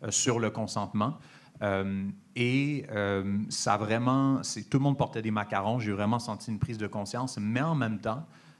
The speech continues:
le, le, le cri de ralliement de mon association étudiante quand on faisait des sports en éducation, c'était «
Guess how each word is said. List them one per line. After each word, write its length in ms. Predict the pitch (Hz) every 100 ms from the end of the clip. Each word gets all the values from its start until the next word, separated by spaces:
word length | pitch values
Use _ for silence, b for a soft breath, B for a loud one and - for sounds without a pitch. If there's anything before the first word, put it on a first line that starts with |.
| - -
le, 680 | 104 107 110 107 107 - -
le, 280 | 107 104 -
le 140 | 110
cri 220 | 110 - 156
de 80 |
ralliement 500 | 127 117 113 107 120
de 160 | 127 107
mon 440 | 101 98 98 95 101
association 600 | 101 107 113 104 - 107
étudiante 520 | 98 107 107 110 113
quand 80 | 104
on 40 |
faisait 220 | 107 98
des 100 | 98 98
sports 520 | - 110 127 127 - -
en 100 | 104
éducation, 500 | 101 101 110 - 127
c'était « 420 | 110 - 104